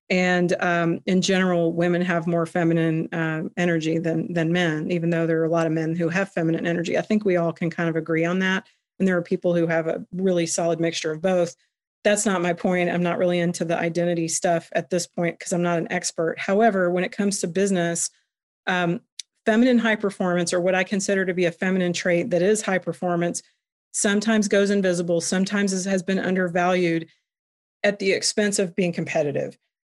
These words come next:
And, um, I'm, I'm a very, very competitive person, but I also know that, you know, let's just use a baseball or a softball analogy. It's a different, you know, it's a different personality that plays catcher,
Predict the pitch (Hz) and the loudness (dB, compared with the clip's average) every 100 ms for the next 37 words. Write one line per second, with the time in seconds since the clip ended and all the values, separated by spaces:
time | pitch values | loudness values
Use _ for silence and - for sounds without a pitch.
0 | _ - 202 190 190 185 185 175 - 208 | _ -2 0 2 2 2 0 0 0 2
1 | 240 196 190 165 175 185 180 170 180 185 | 2 2 0 2 2 4 2 2 2 2
2 | 180 185 190 190 175 - 185 190 220 214 | 0 0 2 2 0 0 -2 0 2 0
3 | 196 185 175 175 196 - 190 175 170 170 | 0 2 2 2 2 2 2 2 2 2
4 | 165 - - 185 170 190 185 196 - 190 | 0 -2 -6 -2 0 2 2 -2 -2 0
5 | 190 180 - 165 175 170 180 170 165 151 | 0 0 -4 0 0 2 2 2 2 0
6 | 180 170 - 185 190 190 185 196 202 196 | -2 -2 0 0 2 2 0 0 0 0
7 | 202 - _ _ _ _ _ _ _ - | -2 -10 _ _ _ _ _ _ _ -6
8 | - 208 208 196 202 226 220 - _ _ | -2 2 2 0 0 0 -2 -8 _ _
9 | - 185 165 - _ _ _ _ _ _ | -2 0 0 -4 _ _ _ _ _ _
10 | 196 226 220 233 208 208 196 202 175 175 | -2 2 2 0 0 0 0 0 2 2
11 | 202 202 208 185 175 - 185 175 - - | 4 2 0 0 -2 0 2 2 0 -2
12 | 175 233 233 262 | 0 2 2 2